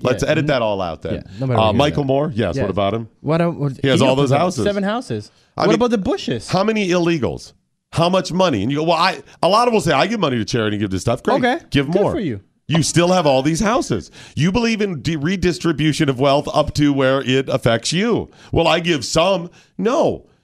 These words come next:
Speaker 1: If you want it redistributed, if you're the socialist, then you gotta trim it down and live like the rest of us. And if you're talking on the world stage, you gotta redistribute all of that stuff down to you're living in America, 'cause there's a lot of people around the globe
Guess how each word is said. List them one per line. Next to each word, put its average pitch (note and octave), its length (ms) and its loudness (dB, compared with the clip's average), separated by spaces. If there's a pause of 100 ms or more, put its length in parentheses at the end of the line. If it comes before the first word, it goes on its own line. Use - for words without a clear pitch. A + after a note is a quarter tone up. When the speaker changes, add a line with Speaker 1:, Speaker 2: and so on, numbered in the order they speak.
(160)
Speaker 1:
If G#2 60 -6
you F#3+ 100 0
want A#3+ 200 4
it G#3+ 40 -4
redistributed, F3 560 -2
if F#3 140 -2
you're D#3 160 2
the A#3+ 140 -2
socialist, C#3+ 680 0 (280)
then D3+ 180 2
you F3+ 100 0
gotta E3 220 2
trim F3 280 -2
it A#3 120 -2
down D3 320 2
and C3 260 -2
live D3 300 0
like D3 260 2
the C#3+ 120 0
rest D3 340 0
of A2 100 0
us. D#2+ 260 -4 (300)
And D#3+ 140 2
if D3+ 60 -2
you're D#3 80 2
talking D3+ 340 0
on C3+ 100 0
the B2 80 0
world E3+ 460 0
stage, G#2+ 500 0 (280)
you F3+ 160 -4
gotta F#3+ 220 2
redistribute D3+ 680 -2
all F#3+ 260 0
of G3 60 -2
that D3+ 220 2
stuff C#3+ 300 0
down D3 320 2
to C3+ 80 -4
you're D#3 180 0
living D#3+ 340 0
in C3 160 -2
America, B2+ 720 2
'cause G2 180 -2
there's A2+ 200 -2
a F2+ 80 -4
lot - 420 -6
of D#4 60 -4
people D#4+ 260 -4
around A#2+ 300 2
the A2+ 80 0
globe G#2+ 420 0